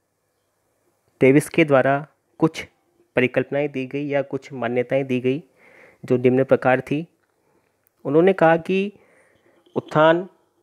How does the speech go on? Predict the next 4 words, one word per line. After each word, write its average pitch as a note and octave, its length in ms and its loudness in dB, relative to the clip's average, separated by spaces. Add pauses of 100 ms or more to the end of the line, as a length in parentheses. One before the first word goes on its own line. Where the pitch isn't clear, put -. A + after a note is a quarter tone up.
(1700)
किसी G3 460 2 (1080)
समतल F3 640 -2 (640)
मैदान C3+ 380 -4
पर D3+ 380 0